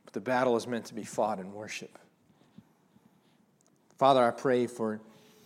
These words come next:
all those who heard your word, this proclamation of a surprising good news that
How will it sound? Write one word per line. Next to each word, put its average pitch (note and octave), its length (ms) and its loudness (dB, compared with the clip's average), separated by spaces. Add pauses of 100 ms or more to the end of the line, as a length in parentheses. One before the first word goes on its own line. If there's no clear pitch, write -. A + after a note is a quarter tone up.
(380)
all C3 220 6
those C3+ 240 4
who - 180 -14
heard E3 440 6
your C3 180 4
word, B2+ 540 2 (680)
this - 120 -14
proclamation C#3+ 1040 4 (100)
of A#2+ 140 -4
a A#2+ 120 -8
surprising D3 920 4
good D3 220 6
news C#3+ 460 6
that - 280 0